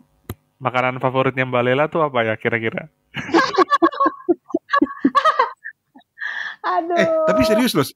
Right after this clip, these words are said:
Speaker 3: soal, soal makanan ini sampai di, di, baik di Laut Bercerita maupun di ini juga kayaknya detail juga diceritainnya gitu loh.
Speaker 2: Di Pulang, Pulang,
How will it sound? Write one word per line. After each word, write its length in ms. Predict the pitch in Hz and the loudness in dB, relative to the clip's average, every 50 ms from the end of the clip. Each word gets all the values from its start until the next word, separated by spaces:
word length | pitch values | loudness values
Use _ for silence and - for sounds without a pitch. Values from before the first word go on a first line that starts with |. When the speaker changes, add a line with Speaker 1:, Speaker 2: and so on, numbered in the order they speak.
| _ - - _ _ _ _ _ - - | _ -20 -20 _ _ _ _ _ -18 -4
Speaker 3:
soal, 240 | - 180 175 - - | 0 0 0 0 0
soal 160 | 151 196 185 | 0 0 2
makanan 340 | 185 185 170 - 185 202 214 | 2 2 2 2 0 0 0
ini 100 | 254 302 | -2 -2
sampai 320 | 269 - 180 185 196 180 - - - - - - - - 180 160 - - - - - - - - - | 0 0 0 0 0 -2 -2 -4 -8 -18 -20 -20 -20 -20 -20 -20 -20 -20 -20 -20 -20 -20 -20 -20 -12
di, 280 | - 139 156 160 156 165 | -2 2 4 4 4 4
di, 280 | 156 135 143 143 151 151 | 4 4 4 6 4 4
baik 320 | 147 139 135 143 147 139 | 0 -2 0 0 0 2
di 100 | 135 135 | 4 4
Laut 180 | 135 131 127 110 | 4 4 4 2
Bercerita 600 | 110 104 - 120 104 113 - - 196 214 226 233 | 0 -2 0 0 -2 -2 0 0 0 2 2 2
maupun 400 | 208 170 151 143 - 147 143 135 | 4 2 2 2 2 2 2 4
di 400 | 131 135 131 127 127 127 123 131 | 4 6 6 6 4 4 4 2
ini 120 | 180 269 | 2 2
juga 200 | 277 226 185 165 | 2 4 2 2
kayaknya 260 | 143 156 185 240 277 247 - - 156 - | 2 0 -2 -2 -2 -2 -4 -6 -6 -6
detail 520 | 139 139 143 143 - - 170 170 180 180 | 0 0 2 2 4 4 4 6 6 6
juga 200 | 170 156 127 127 | 6 6 6 6
diceritainnya 560 | 170 214 190 196 190 - - 170 180 214 226 202 | 4 4 4 4 4 4 4 4 4 4 4 4
gitu 220 | 185 160 147 135 | 4 4 4 4
loh. 140 | 117 117 117 | 2 2 0
Speaker 2:
Di 80 | 113 214 | 0 -4
Pulang, 580 | - 214 214 226 240 247 254 254 220 160 143 | -4 -2 -2 0 0 0 0 -2 -2 -6 -8
Pulang, 320 | 147 - 208 220 220 208 | -6 -4 -2 0 0 -2